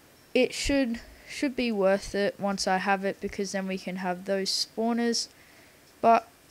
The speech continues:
right now, I am probably getting ready for our envoy. It's happening in two minutes, as you can see. And yeah, and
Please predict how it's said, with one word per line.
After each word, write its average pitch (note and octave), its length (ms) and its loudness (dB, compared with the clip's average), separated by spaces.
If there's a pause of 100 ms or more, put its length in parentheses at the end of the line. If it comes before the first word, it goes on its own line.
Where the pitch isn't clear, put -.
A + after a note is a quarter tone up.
(520)
right C4 340 2
now, A3+ 380 2 (140)
I A#3 220 2
am G#3+ 500 0
probably A#3+ 760 2 (220)
getting A#3 540 0
ready A#3 380 2
for G3 680 -2
our F3+ 500 0 (760)
envoy. A#3+ 680 2 (240)
It's G3 280 -6
happening G3+ 440 -2
in F3+ 100 -4
two G#3+ 220 -4
minutes, A3+ 340 -4
as G3 220 -2
you F#3+ 60 -10
can F#3+ 220 -10
see. C4+ 540 0 (720)
And A3 600 2 (640)
yeah, A3 360 2 (280)
and A3 420 -4